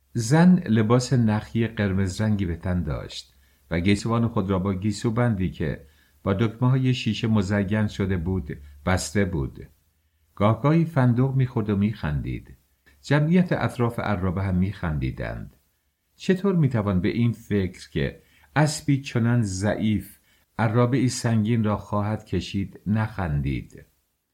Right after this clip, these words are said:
دو نفر از جوانها که در گاری بودند شلاق به دست گرفتند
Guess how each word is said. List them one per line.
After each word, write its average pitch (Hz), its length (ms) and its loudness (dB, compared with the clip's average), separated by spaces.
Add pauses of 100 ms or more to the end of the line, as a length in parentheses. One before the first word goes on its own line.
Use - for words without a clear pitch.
(420)
دو 156 100 2
نفر 175 260 4
از 139 120 2
جوانها 131 380 6
که 131 140 0
در 110 180 0
گاری 98 320 0
بودند 90 600 -2 (220)
شلاق 92 560 0
به 101 60 -2
دست 104 380 -4
گرفتند 107 720 -4